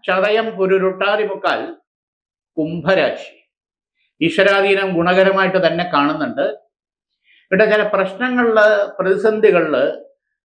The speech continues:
പോലീസ് സ്റ്റേഷൻ, കോടതി, ഈ തരത്തിൽ വരെ കാര്യങ്ങളെ കൊണ്ട് എത്തിക്കേണ്ട സാഹചര്യം വന്നുകൂടായികയില്ല. ഇവിടെ ചില പ്രതീക്ഷിക്കുന്ന സഹായങ്ങള്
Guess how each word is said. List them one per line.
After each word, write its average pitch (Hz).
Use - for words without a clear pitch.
പോലീസ് 196
സ്റ്റേഷൻ, 202
കോടതി, 196
ഈ -
തരത്തിൽ 185
വരെ 180
കാര്യങ്ങളെ 185
കൊണ്ട് 170
എത്തിക്കേണ്ട 185
സാഹചര്യം 165
വന്നുകൂടായികയില്ല. 156
ഇവിടെ 170
ചില 185
പ്രതീക്ഷിക്കുന്ന 208
സഹായങ്ങള് 202